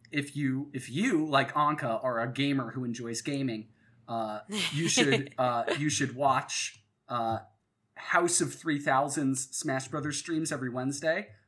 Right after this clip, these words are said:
Speaker 1: Uh, it's a, it's the only video game tournament worth watching because it's run, uh, by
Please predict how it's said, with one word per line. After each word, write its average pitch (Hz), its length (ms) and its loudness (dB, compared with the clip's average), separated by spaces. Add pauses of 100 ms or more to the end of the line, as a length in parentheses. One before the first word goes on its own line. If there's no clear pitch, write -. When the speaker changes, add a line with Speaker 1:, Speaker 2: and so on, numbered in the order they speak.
(140)
Speaker 1:
Uh, 117 320 2
it's 127 440 -4
a, 113 440 -6 (580)
it's 139 300 0
the 143 240 -2
only 160 520 4 (760)
video 139 320 2
game 139 220 2
tournament 139 380 0
worth 131 220 -6
watching 170 560 -2
because 127 500 -4
it's 131 200 -8
run, 135 400 0 (100)
uh, 110 340 -2 (380)
by 113 460 4